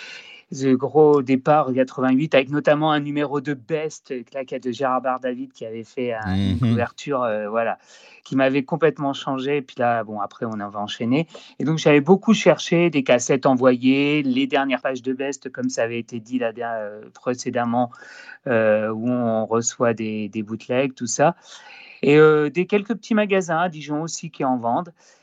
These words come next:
Speaker 1: Et puis, bon, bah, donc, j'ai, j'ai cette, euh, ce bootleg de la tournée Acte un. Euh, et puis, bon, ça me, bon, ça me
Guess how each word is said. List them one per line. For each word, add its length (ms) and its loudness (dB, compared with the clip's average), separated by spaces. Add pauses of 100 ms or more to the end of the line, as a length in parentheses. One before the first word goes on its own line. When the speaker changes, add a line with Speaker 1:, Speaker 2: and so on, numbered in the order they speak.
(200)
Speaker 1:
Et 120 -2
puis, 260 2
bon, 200 4
bah, 180 4
donc, 200 2
j'ai, 280 4
j'ai 180 -2
cette, 320 -2
euh, 400 0
ce 220 -6
bootleg 480 0
de 180 -4
la 140 2
tournée 340 -4
Acte 240 -2
un. 280 2 (460)
Euh, 280 -2 (140)
et 80 -2
puis, 220 -4
bon, 340 4
ça 400 2
me, 800 -2
bon, 260 2
ça 400 -2
me 120 -10